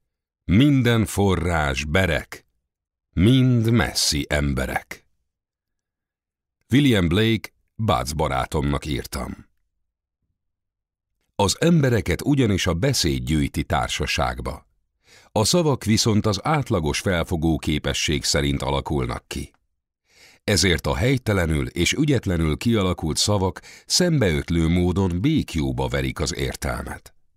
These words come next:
Ezen a bajon mit sem enyhítenek a tudósok védekezésképpen alkotott meghatározásai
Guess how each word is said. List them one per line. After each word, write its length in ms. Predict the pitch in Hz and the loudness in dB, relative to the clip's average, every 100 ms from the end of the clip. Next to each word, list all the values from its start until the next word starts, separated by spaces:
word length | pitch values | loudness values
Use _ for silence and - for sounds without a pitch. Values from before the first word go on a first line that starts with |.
| _ _ _ _ _ _ - - - | _ _ _ _ _ _ -20 -10 -2
Ezen 280 | 185 170 | 2 2
a 100 | 143 | 2
bajon 300 | 120 113 101 | 2 4 4
mit 220 | 107 135 - | 4 4 2
sem 240 | - 107 | 0 0
enyhítenek 680 | 95 98 87 92 95 90 92 | 2 0 2 0 0 0 -2
a 80 | |
tudósok 720 | - 107 87 85 73 - 78 - | -2 0 2 0 0 -2 -6 -4
védekezésképpen 1160 | 76 104 87 80 82 71 80 - 85 76 85 87 | 0 0 2 0 0 0 0 0 -2 -2 -4 -4
alkotott 540 | 85 82 82 80 80 | -2 -2 -4 -6 -4
meghatározásai 1200 | 87 85 80 76 78 76 69 76 71 - 76 71 | -4 -4 -6 -4 -4 -4 -4 -4 -4 -6 -4 -4